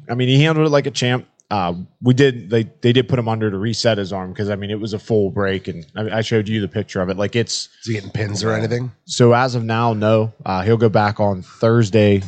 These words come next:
Speaker 1: to the ortho. They're gonna take x-rays through the cast and see <clears throat> how it's healing, and they'll make the assessment of whether or not he needs pins or whatnot then.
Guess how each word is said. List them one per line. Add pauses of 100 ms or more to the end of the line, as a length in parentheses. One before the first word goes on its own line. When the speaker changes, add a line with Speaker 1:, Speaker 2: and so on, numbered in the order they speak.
(120)
Speaker 1:
to
the
ortho.
They're
gonna
take
x-rays
through
the
cast
and
see (180)
<clears throat>
how
it's
healing,
and
they'll
make
the
assessment
of
whether
or
not
he
needs
pins
or
whatnot
then.